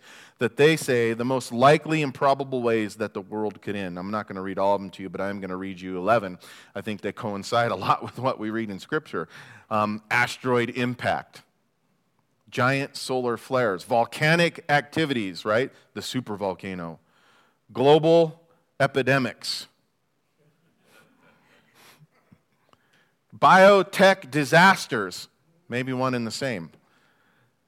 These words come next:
Environmental toxins, self-destruction, global wars, artificial life taking over, mass insanity. <laughs> We might be right in the midst of it.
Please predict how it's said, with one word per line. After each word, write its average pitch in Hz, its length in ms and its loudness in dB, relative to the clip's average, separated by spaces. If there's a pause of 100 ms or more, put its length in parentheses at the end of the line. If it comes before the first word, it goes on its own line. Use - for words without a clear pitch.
(100)
Environmental 147 960 4
toxins, 131 800 -2
self-destruction, 175 1000 4
global 180 380 6
wars, 170 460 8 (240)
artificial 190 640 6
life 165 340 6
taking 170 380 0
over, 151 360 4 (260)
mass 196 480 4
insanity. 180 800 2 (1000)
<laughs> 254 60 -20 (2500)
We - 120 2
might 285 220 0
be 147 60 -8
right 151 220 2
in 156 60 -6
the 160 40 -2
midst 214 300 2
of 123 140 -2
it. 101 160 -10